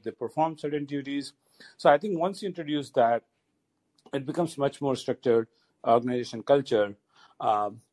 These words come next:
but I'm in India, uh, again, um, I was out in the <clears throat> market trying to do something, and, uh, I looked around how things were happening.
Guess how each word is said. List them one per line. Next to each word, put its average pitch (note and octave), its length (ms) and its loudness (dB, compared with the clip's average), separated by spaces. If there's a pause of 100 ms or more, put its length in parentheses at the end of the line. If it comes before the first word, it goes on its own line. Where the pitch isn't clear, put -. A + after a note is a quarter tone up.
(220)
but D3 240 0
I'm C#3 320 4
in C#3 120 -2
India, A#2+ 360 -2 (180)
uh, A2+ 300 -2 (640)
again, A2+ 380 -6 (580)
um, G#2 280 -10 (140)
I A2 160 6
was A2+ 140 6
out B2 340 10 (280)
in A#2 160 -4
the A2+ 340 0 (200)
<clears throat> - 720 -18
market C3 520 4 (180)
trying A#2+ 180 -4
to B2+ 80 -6
do B2+ 100 -8
something, B2 440 -8 (760)
and, C3 480 -2
uh, C#3 360 2 (600)
I C#3 80 2
looked G3+ 280 -4
around B2+ 420 -4 (420)
how D#3 220 -2
things F#3 280 -10
were F3 120 -4
happening. E3+ 480 -6